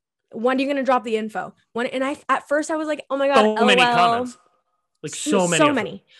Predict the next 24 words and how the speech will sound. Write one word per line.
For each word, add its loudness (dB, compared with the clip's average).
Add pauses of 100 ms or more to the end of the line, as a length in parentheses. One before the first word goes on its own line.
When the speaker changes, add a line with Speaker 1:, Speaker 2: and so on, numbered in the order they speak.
(160)
Speaker 1:
But -8
so -2
at -2
first -2
it -4
was, -2
like, -4
just -8
after -4
that -2
video, -4
it -4
was -8
the -10
first, -6
next -6
video -6
I -6
posted, -12
people -16
were -10
commenting -12
being -10
like, -10